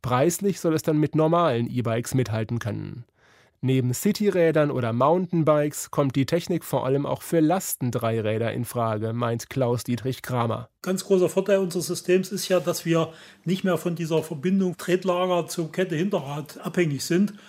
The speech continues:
Speaker 2: Und diese Freiheit bietet natürlich Möglichkeiten für unterschiedlichste Konstellationen der Anordnung des Tretlagers, des Generators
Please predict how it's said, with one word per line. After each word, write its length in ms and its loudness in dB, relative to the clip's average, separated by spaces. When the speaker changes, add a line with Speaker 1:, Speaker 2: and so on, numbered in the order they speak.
Speaker 2:
Und 340 0
diese 220 -2
Freiheit 600 -2
bietet 280 -2
natürlich 360 -2
Möglichkeiten 720 -2
für 100 -4
unterschiedlichste 800 -2
Konstellationen 920 -2
der 180 -6
Anordnung 420 2
des 160 -12
Tretlagers, 540 0
des 120 -8
Generators 680 -2